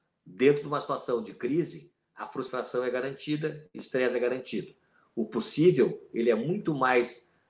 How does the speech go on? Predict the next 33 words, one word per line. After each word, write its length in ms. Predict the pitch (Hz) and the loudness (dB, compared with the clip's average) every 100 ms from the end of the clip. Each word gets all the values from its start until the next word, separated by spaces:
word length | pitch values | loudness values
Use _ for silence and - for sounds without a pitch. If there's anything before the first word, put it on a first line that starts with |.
| - | -10
assim, 500 | - - 135 113 - _ _ - | -6 -2 -2 -4 -8 _ _ -4
dá 180 | 113 117 | 0 2
muito 240 | 151 160 | 2 0
mais 220 | 143 135 | 0 0
segurança, 560 | - 120 110 127 131 113 | -2 -4 2 2 2 -2
muito 200 | 120 - | -4 -4
mais 220 | 135 127 | -4 -4
tranquilizador 960 | - 131 117 117 104 95 98 139 143 - _ - | -4 -6 -4 -6 -4 -2 4 4 4 -4 _ -10
do 120 | 120 | -8
que 100 | 117 | -6
buscar 320 | 127 117 120 | -4 -4 -2
o 80 | 113 | -2
ideal, 380 | 117 113 76 - _ _ _ _ _ | 0 -2 -4 -14 _ _ _ _ _
né? 320 | - 104 - _ _ | -12 -10 -10 _ _
Às 200 | - 95 | -10 -6
vezes 180 | 104 104 | -2 0
o 80 | 127 | 0
bom 360 | 117 113 135 - | 2 2 2 -2
é 100 | 131 | -4
inimigo 320 | 131 127 127 | -4 -2 -2
do 120 | 139 | 0
ótimo. 340 | 127 - - - _ _ _ _ _ _ | 0 0 -6 -20 _ _ _ _ _ _
Então, 220 | 127 127 | -6 -4
o 720 | - - _ _ _ _ _ - | -8 -16 _ _ _ _ _ -10
que 100 | 262 | -6
que 80 | |
a 20 | 269 | -4
gente 160 | 220 | 0
tem 120 | 208 | 2
que 80 | 208 | 2
pensar 360 | - 175 175 165 | 2 2 4 4
pras 160 | 160 | 2
crianças? 540 | - 147 92 - - | 0 -2 -2 -8 -16